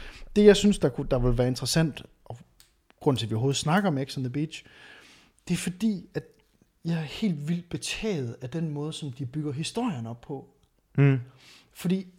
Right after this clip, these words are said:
Speaker 1: gårsdagens episode, nu fik vi jo lige lagt fundamentet, men gårsdagens episode, Lasse,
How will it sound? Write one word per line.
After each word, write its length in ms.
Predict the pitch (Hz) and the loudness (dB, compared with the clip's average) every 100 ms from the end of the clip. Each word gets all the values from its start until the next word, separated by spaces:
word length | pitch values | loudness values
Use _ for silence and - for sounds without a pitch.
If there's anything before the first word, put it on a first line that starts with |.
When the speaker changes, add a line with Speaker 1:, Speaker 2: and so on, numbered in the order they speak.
| _ _ _ - | _ _ _ 0
Speaker 1:
gårsdagens 520 | 226 214 175 147 139 | 2 2 0 -2 -2
episode, 440 | 139 143 170 175 | -4 -4 0 2
nu 60 | 170 | 2
fik 160 | 160 135 | 0 0
vi 60 | |
jo 60 | 127 | 0
lige 160 | 139 | 0
lagt 400 | 131 123 123 - - | 0 -2 -4 -12 -20
fundamentet, 560 | - 131 104 95 98 - _ _ - | -8 -6 -4 -6 -10 -16 _ _ -6
men 140 | 143 | 0
gårsdagens 420 | 196 180 165 135 | 2 2 0 -6
episode, 360 | 131 127 139 135 | -8 -6 -4 -4
Lasse, 220 | 123 120 | -4 -10